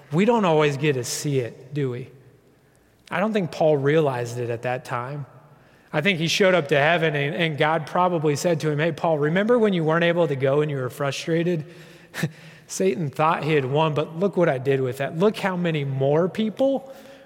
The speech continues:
are gonna hear my word because there's victory in my name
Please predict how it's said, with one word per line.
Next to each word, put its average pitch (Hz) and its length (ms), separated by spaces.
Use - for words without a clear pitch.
are 165 140
gonna 156 300
hear 139 260
my 127 260
word 147 540
because 143 400
there's 123 240
victory 160 640
in 127 200
my 139 220
name 107 440